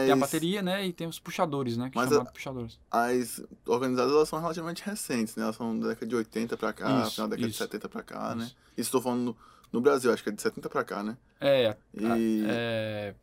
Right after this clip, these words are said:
Speaker 1: os movimentos de torcida, de torcida organizada aqui no Brasil, eles começam final dos anos cinquenta, sessenta, mas começam mais fortes a partir de setenta.
Speaker 2: Sim.
Speaker 1: E aí,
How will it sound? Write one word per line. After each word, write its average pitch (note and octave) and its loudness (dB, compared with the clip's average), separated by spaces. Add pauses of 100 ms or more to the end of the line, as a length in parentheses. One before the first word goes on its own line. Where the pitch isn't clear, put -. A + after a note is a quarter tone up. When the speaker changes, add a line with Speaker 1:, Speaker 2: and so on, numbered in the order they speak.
(440)
Speaker 1:
os C#3 -6
movimentos F#3 0
de F3+ -2
torcida, D#3 -4 (180)
de C#3 -14
torcida D3 -6
organizada C3+ 0 (840)
aqui A#2+ -8
no C#3 -4
Brasil, B2+ 0
eles - -10
começam C#3+ -4 (720)
final F3+ 2
dos D#3 -6
anos D#3 -6
cinquenta, F3 -6
sessenta, E3+ -6
mas D#3 -4 (320)
começam D3+ -2
mais E3+ 4
fortes E3 4
a E3 -2
partir D3+ -10
de D#3+ -10
setenta. C#3 -8 (260)
Speaker 2:
Sim. - -16 (240)
Speaker 1:
E C3 2
aí, C#3+ 4